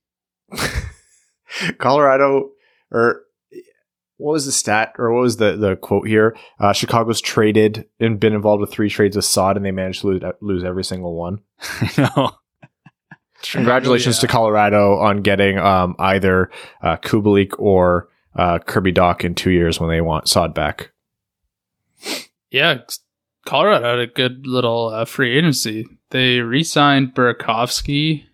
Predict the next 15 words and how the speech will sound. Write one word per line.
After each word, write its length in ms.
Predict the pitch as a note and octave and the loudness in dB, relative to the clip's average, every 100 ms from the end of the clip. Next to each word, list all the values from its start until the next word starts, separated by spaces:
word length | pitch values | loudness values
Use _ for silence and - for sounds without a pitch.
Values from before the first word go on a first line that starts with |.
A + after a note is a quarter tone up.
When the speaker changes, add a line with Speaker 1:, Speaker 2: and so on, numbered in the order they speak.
| _ _ _ _ _ _ _ _ | _ _ _ _ _ _ _ _
Speaker 3:
Uh, 800 | - G#2+ G#2 G#2 G#2+ G#2+ G#2+ G#2+ | -14 -12 -12 -12 -14 -16 -16 -12
Speaker 2:
Graves. 480 | G#2+ A2 A2 A#2+ - - | -4 0 0 -2 -8 -6
Speaker 3:
Ryan 400 | C3 B2+ C3 B2+ | -2 0 2 0
Graves, 420 | B2 A2+ C3 C3+ | 0 2 0 2
they 120 | B2+ | 0
re-signed 520 | B2 B2 B2+ B2+ B2+ | 0 0 0 0 0
as 160 | B2 A#2 | 0 -4
well. 560 | G#2+ G#2+ A#2+ C3+ C3+ _ _ _ - - - _ _ - | -6 0 2 2 0 _ _ _ -20 -20 -20 _ _ -12
Um, 920 | B2 A2+ A2+ A2+ A2+ A2+ - - - - - - - _ _ _ _ _ _ | -8 -6 -4 -6 -8 -8 -8 -8 -14 -18 -20 -20 -20 _ _ _ _ _ _
Samuel 440 | - - A#2 A#2+ | -10 -4 0 0
Girard 440 | A#2 A#2 A2 A2+ A#2 | 2 2 2 0 0
was 160 | A#2 | -2
a 80 | A2+ | -4
while 380 | A2+ - A2 A2 | -4 -2 -2 -2
ago. 440 | C#3 - C#2 C2+ | -6 -6 -6 -6